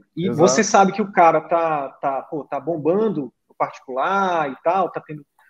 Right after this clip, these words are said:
Speaker 1: tem que ser pessoas que, que este-, que tenham uma visão parecida com a sua. Entendeu?
Speaker 2: Uhum. Sim,
Speaker 1: Então,
Speaker 2: sim,
Speaker 1: é um
Speaker 2: sim.
Speaker 1: trabalho de, é um trabalho de minerador mesmo, de, de realmente identificar as peças-chaves pra você ir montando o seu quebra-cabeça. Mas,
Speaker 2: Uhum.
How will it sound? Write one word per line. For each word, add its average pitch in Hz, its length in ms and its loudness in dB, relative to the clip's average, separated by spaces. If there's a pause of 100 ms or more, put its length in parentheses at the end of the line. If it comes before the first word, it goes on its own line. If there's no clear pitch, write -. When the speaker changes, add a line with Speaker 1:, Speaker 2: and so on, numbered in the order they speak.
(480)
Speaker 1:
tem 196 120 -4
que 196 60 -8
ser 196 400 -2
pessoas 196 400 0
que, - 320 -10 (220)
que - 100 -8
este-, 185 320 0
que 190 160 -10
tenham 208 280 0
uma 240 100 2
visão 214 360 -2
parecida 220 360 -4
com 302 120 -10
a 302 40 -6
sua. 135 380 -6 (600)
Entendeu? 139 420 -6
Speaker 2:
Uhum. 120 320 -8 (260)
Sim, 135 360 -2
Speaker 1:
Então, 170 220 4
Speaker 2:
sim, - 0 -
Speaker 1:
é 190 80 6
um 202 60 4
Speaker 2:
sim. 196 40 -2
Speaker 1:
trabalho 202 460 6
de, 226 320 -4
é 165 100 -6
um 196 100 -6
trabalho 214 400 -4
de 208 100 -8
minerador 233 600 0
mesmo, 165 340 -2
de, 170 260 -10 (400)
de 139 240 0
realmente 190 380 2
identificar 196 760 2 (280)
as - 160 -8
peças-chaves 170 640 0
pra 196 140 -4
você 190 220 -6
ir 196 40 -2
montando 180 400 -6
o 175 40 -8
seu 180 220 -4
quebra-cabeça. 170 720 -2 (560)
Mas, 147 140 0
Speaker 2:
Uhum. 135 200 -4